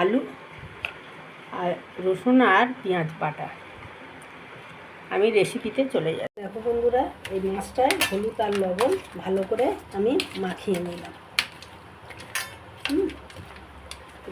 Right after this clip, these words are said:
ভালো করে মাখিয়ে নিলে মাছটা খেতে ভালো লাগে এই আর কি। হুম, এই মেখে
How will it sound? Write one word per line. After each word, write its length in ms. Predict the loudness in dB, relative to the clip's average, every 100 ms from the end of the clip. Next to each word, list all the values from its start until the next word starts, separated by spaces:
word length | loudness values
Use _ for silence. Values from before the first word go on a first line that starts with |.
| -10
ভালো 160 | -6 -2
করে 140 | 0 0 -2
মাখিয়ে 340 | -8 0 4 6
নিলে 240 | 6 4 -2 -10 -16 -8
মাছটা 340 | -6 -6 -4 -4 -4 -12 -20 -20 -20 -18 -18 -20 -20 -18 -2
খেতে 260 | 4 8 8 6
ভালো 180 | -2 -4 -6
লাগে 200 | -8 -12
এই 40 | -10 -12
আর 60 | -14
কি। 80 | -18 -18 -14 -12 -10 -10 -4 -2 -2 -4 -16 -20 -18 -14
হুম, 200 | -10 -10 -12 -16 -18 -18 -18 -18 -18 -18 -18 -14 -8
এই 80 | -8 -8 -16 -20 -20 -18 -4
মেখে 240 | -4 -2